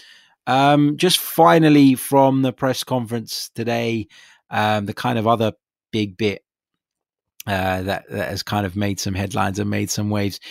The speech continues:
was regards to the mole at Arsenal Football Club. Now, uh, Mikel Arteta said during, didn't he, during the time where, uh, there were a lot of negative stories coming out, um, coming out of, of the Emirates Stadium with regards to players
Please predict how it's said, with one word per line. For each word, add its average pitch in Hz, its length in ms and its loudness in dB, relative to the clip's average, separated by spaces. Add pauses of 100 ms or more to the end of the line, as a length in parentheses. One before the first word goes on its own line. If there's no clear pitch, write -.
(320)
was 127 200 4
regards 139 500 6
to 131 360 0
the 107 240 -4
mole 117 560 2 (200)
at 117 200 -4
Arsenal 107 560 -6
Football 110 380 -10
Club. 90 300 -12
Now, 110 300 -2 (440)
uh, 120 140 -2
Mikel 147 300 2
Arteta 123 460 0
said 123 360 -2
during, 123 400 -2
didn't 127 180 -2
he, 107 100 -6
during 120 260 -4
the 117 80 -10
time 113 340 -2
where, 104 240 -6 (400)
uh, 107 160 -4
there 113 160 -2
were 110 120 2
a 110 60 2
lot 123 140 2
of 101 100 -4
negative 113 520 -2
stories 113 520 2
coming 110 340 -2
out, 107 260 -2 (400)
um, 104 480 -2 (360)
coming 120 260 2
out 120 160 0
of, 104 180 -8 (120)
of 107 180 -4
the 107 100 0
Emirates 101 320 -4
Stadium 104 360 0
with 98 160 -4
regards 90 320 -4
to - 80 -14
players 101 640 -4